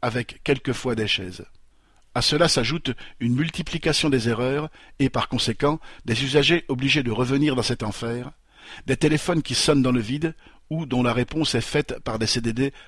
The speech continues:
pas vraiment au courant, dont le seul objectif, voulu par la direction,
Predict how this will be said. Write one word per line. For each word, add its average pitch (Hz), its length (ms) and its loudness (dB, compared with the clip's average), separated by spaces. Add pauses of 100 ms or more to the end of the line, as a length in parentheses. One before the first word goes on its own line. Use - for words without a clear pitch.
(180)
pas 147 100 6
vraiment 131 280 2
au 117 120 -2
courant, 117 420 -6 (460)
dont 127 100 -2
le 127 80 4
seul 156 200 4
objectif, 139 640 -2 (280)
voulu 147 320 -2
par 117 140 0
la 113 80 0
direction, 117 580 -2